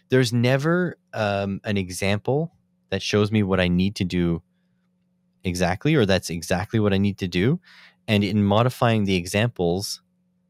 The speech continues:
to make it work for my purposes, it never frickin' works. I cannot, I can't understand it. And I also,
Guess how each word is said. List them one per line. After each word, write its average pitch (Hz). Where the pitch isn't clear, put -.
to 104
make 98
it -
work 98
for -
my 85
purposes, 92
it 101
never 92
frickin' 85
works. 82
I 90
cannot, 104
I 98
can't 117
understand 127
it. 107
And 101
I 95
also, 92